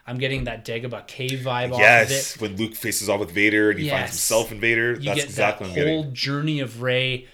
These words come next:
Speaker 1: The, the intention is to make people feel like, "Okay, I've, I've seen this before. I'm getting some Empire off this, some of Dagobah. That's fine."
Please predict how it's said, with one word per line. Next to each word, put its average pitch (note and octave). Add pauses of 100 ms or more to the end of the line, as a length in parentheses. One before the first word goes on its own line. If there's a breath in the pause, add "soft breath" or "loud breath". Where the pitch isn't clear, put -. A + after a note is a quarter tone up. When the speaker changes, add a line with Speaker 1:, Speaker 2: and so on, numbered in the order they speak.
(140 loud breath)
Speaker 1:
The, D#3
the C#3+
intention C#3+
is A#2+
to B2+
make C3+
people B2+
feel C#3
like, A2
"Okay, C3
I've, A2+
I've A#2
seen F#3+
this F3
before. C#3+
I'm C3+
getting C#3
some C#3+
Empire B2
off A#2
this, A#2+
some C3
of A#2+
Dagobah. A#2 (400 soft breath)
That's E3
fine." B2+